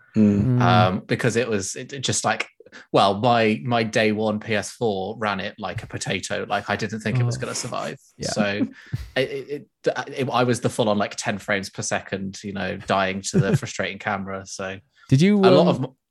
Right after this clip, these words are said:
Speaker 2: did
Speaker 3: sorry, go on.
Speaker 2: No, do you ever play The Witcher three on your day one P S four? 'Cause that thing sounded like it was about to take
Speaker 3: Yeah.
Speaker 2: off. <laughs>
Speaker 3: Yeah, I did.
Speaker 1: I played The
Speaker 3: Um,
Speaker 1: Last of Us Part Two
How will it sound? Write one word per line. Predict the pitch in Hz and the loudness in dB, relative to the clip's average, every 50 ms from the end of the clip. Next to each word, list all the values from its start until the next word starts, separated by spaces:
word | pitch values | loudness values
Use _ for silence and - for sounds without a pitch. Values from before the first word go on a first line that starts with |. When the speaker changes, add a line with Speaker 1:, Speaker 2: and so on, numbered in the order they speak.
| _ _ | _ _
Speaker 2:
did | - - 151 | -2 -2 0
Speaker 3:
sorry, | 92 92 | 0 0
go | - 90 | -6 -12
on. | 95 - - _ _ - | -14 -16 -18 _ _ 6
Speaker 2:
No, | 165 156 | 6 8
do | 139 143 | 10 10
you | 151 | 8
ever | 156 156 147 | 8 6 6
play | 170 151 | 4 6
The | 139 143 | 6 6
Witcher | 143 - - - 139 | 4 4 4 2 2
three | - - 156 151 131 | 4 4 4 6 6
on | 117 104 98 | 6 6 4
your | 95 92 92 | 4 4 4
day | 92 101 90 90 | 4 6 4 6
one | 87 90 92 92 | 4 4 2 2
P | - 101 | 2 2
S | 92 95 - - | 2 2 0 0
four? | - - 95 92 | 0 0 2 2
'Cause | - 87 92 - | 0 -4 -6 -8
that | 101 - 90 92 85 - - - _ | -4 0 2 2 2 2 -2 -4 _
thing | - 92 90 | -2 -2 0
sounded | - - 85 87 87 | 0 0 0 0 0
like | 82 82 - | -4 -2 0
it | 95 | 0
was | 98 101 | 0 2
about | 95 90 - - | 2 2 0 0
to | - - | -4 0
take | - 104 92 87 - | 2 4 4 4 4
Speaker 3:
Yeah. | 95 82 | 4 2
Speaker 2:
off. | - - - - - - - - - - - 180 - - | 2 0 -2 -6 -6 -6 -4 -4 -2 4 4 4 4 2
<laughs> | - _ _ _ - | -4 _ _ _ -6
Speaker 3:
Yeah, | 113 113 101 | -2 0 0
I | 98 104 | 0 0
did. | 101 - 98 95 95 95 - - - - _ - | -2 -4 -4 -4 -4 -4 -6 -14 -16 -10 _ 0
Speaker 1:
I | 117 107 | 0 0
played | - - 123 117 | 4 4 2 4
The | 104 107 | 6 4
Speaker 3:
Um, | 107 | 6
Speaker 1:
Last | 110 110 110 - | 6 6 4 2
of | - - | 0 -2
Us | 104 - | -2 -4
Part | - - 117 101 - - - | -2 -2 -2 -2 -2 -2 -6
Two | - - 110 107 104 101 101 | -4 2 4 4 6 6 4